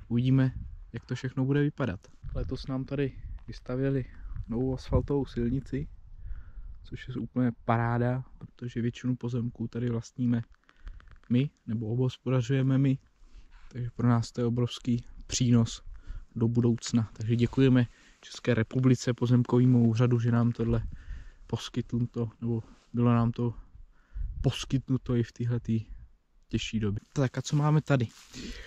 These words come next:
Máme tady výdrol ovsa nahého, který bohužel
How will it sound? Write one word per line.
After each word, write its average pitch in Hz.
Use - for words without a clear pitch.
Máme 123
tady 170
výdrol 156
ovsa -
nahého, 120
který 120
bohužel 131